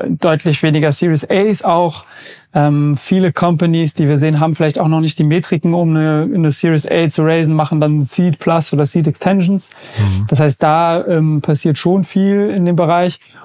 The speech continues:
Speaker 1: Und dann natürlich so die, die frühen Runden, würde ich sagen, sind weitgehend unverändert. Es ist natürlich schon schwerer geworden, generell zu raisen.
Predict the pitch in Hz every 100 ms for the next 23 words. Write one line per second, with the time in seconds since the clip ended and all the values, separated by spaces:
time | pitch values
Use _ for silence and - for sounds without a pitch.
0 | - 160 151 156 170 - 175 - 151 147
1 | 180 156 135 - 180 190 160 180 208 160
2 | 156 156 156 147 151 151 143 147 139 143
3 | 160 147 160 156 190 156 - 151 170 180
4 | 160 170 147 165 151 - 135 180 185 -
5 | 175 196 175 156 151 160 160 156 147 160
6 | 151 151 185 - 165 165 156 165